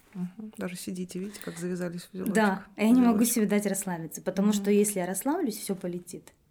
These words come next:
Speaker 2: То есть
Speaker 1: Мгм.
Speaker 2: даже, даже тот, даже тот маленький кусочек, на котором я нахожусь,
Speaker 1: В
Speaker 2: он опять
Speaker 1: стабильности.
Speaker 2: полетит.
Speaker 1: Мгм.
Speaker 2: Я не знаю, куда ниже, <laughs> но куда
Speaker 1: Мгм.
Speaker 2: даже полетит
Speaker 1: Мгм.
Speaker 2: теоретически.
Speaker 1: Мгм. То есть такая цена за эту стабильность, да?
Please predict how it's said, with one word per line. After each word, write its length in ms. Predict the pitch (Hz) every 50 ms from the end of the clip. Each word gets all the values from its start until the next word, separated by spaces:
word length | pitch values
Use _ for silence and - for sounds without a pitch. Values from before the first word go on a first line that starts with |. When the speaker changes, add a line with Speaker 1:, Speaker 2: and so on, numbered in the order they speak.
| _
Speaker 2:
То 60 | 180 175
есть 100 | 180 160
Speaker 1:
Мгм. 20 | 180 214
Speaker 2:
даже, 220 | 208 190 196 196 - - - - - -
даже 240 | 196 180 180 214 220
тот, 400 | 220 - 233 226 226 226 - -
даже 320 | 208 196 180 196 180 190
тот 220 | 196 - 214 214 208
маленький 360 | 214 196 202 202 196 175 175
кусочек, 440 | 170 - 180 - 180 170 160 - -
на 100 | 180 170
котором 400 | - 175 170 - 175 175 170 170
я 80 | 165
нахожусь, 520 | 165 170 170 - 175 175 208 294 392 - - - - 175 -
Speaker 1:
В 80 | - -
Speaker 2:
он 60 | 208
опять 60 | 208 202 277 285 240 - 185 190
Speaker 1:
стабильности. 240 | 302 285 240 196
Speaker 2:
полетит. 640 | 190 254 - 254 240 - - - 196 190 185 - - _ _ _ _ -
Speaker 1:
Мгм. 460 | 196 196 196 202 202 208 208 - - _ _ _ _ -
Speaker 2:
Я 100 | 208 208
не 120 | 220 233 226
знаю, 280 | 190 226 208 190 185
куда 240 | 185 - 185 175 185
ниже, 380 | 185 190 214 285 320 - 202 -
<laughs> 40 | -
но 180 | 277 269 269 262
куда 340 | 294 285 254 196 190 196
Speaker 1:
Мгм. 60 | 208 208
Speaker 2:
даже 160 | 285 269 -
полетит 720 | - - 247 240 - 233 - - - 240 233 220 - - 226
Speaker 1:
Мгм. 220 | 202 196 190 202
Speaker 2:
теоретически. 840 | 208 208 208 196 190 185 - - - - - - - - - 190 180 - _ _ _ _ -
Speaker 1:
Мгм. 400 | - 190 190 185 190 190 190 190 190 _ _ _ _ _
То 80 | - 190
есть 120 | 180 -
такая 260 | - 196 - 208 208
цена 480 | 196 - - 190 180 170 156 160 170 - _ _ _ _ _ _ _ _ _ _ _ _ _ _ _ _ _ -
за 120 | 190 175
эту 120 | 175 - -
стабильность, 560 | - - 156 - 175 160 - - 160 160 -
да? 160 | - 196 214